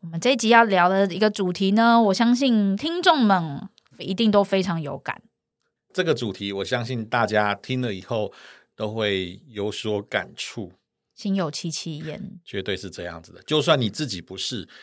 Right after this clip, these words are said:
Speaker 2: 你看到的旁边也一定很多是这样。
Speaker 1: 而且这个事情好像是零岁到九十九岁都，就是这辈子只要生，生而为人就必须要有的一个好习惯嘛。
Speaker 2: <laughs> 所以黄鱼的意思，只要我们达到一百的时候就没这问题了。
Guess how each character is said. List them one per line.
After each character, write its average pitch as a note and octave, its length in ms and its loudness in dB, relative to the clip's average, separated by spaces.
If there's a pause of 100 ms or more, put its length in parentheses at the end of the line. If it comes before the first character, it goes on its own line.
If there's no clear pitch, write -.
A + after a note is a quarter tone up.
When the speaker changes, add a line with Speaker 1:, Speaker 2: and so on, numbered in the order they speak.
(100)
Speaker 2:
你 A2+ 120 -8
看 E3+ 200 -2
到 E3 100 6
的 C3 80 4
旁 G2+ 260 -6
边 A2+ 300 -8
也 G#2+ 140 -8
一 G#2+ 100 -10
定 C3 160 -4
很 G2+ 240 -2
多 G#2 180 -6
是 G#2+ 160 -10
这 F2+ 140 -10
样。 E2 180 -12 (260)
Speaker 1:
而 A3+ 100 -2
且 C#4 120 6
这 A#3+ 120 4
个 G#3 120 6
事 C#4 160 -4
情 A3+ 140 0
好 F#3 60 0
像 G3+ 100 0
是 B3+ 80 0
零 F#3+ 180 2
岁 G#3+ 200 2
到 G#3+ 120 4
九 F#3 160 -2
十 D#3+ 140 -6
九 C#3+ 180 -8
岁 E3+ 380 -2
都， G3 240 4 (380)
就 G#3+ 100 2
是 A3+ 80 4
这 C#4 160 6
辈 C#4 220 8
子 F#3 120 -2
只 G3 120 2
要 A#3 80 8
生， B3 280 4
生 C#4 240 4
而 A#3 140 10
为 F#3 220 4
人 F3 200 0
就 G3 120 0
必 G#3+ 180 0
须 G3+ 160 -2
要 F#3 180 4
有 D3+ 200 -2
的 C#3 100 -6
一 C3+ 60 -6
个 C#2+ 420 -8 (560)
好 - 180 -10
习 F3+ 220 -6
惯 F#3+ 240 -4
嘛。 F3 140 -10 (760)
Speaker 2:
<laughs> - 840 2
所 E3+ 140 2
以 D#3 60 8
黄 C#3+ 180 8
鱼 E3 80 2
的 F#3 60 2
意 D3+ 100 2
思， A2+ 260 -4
只 A#2 180 -6
要 D3 120 8
我 C3 60 6
们 G2+ 120 0 (760)
达 A2+ 160 4
到 C3+ 200 8
一 F#3 100 4
百 G#2 220 2
的 G2 100 0
时 - 120 -6
候 A#2+ 160 2
就 - 140 0
没 C3 140 4
这 D#3 100 4
问 C#3+ 160 4
题 G#2 140 -2
了。 E2 100 0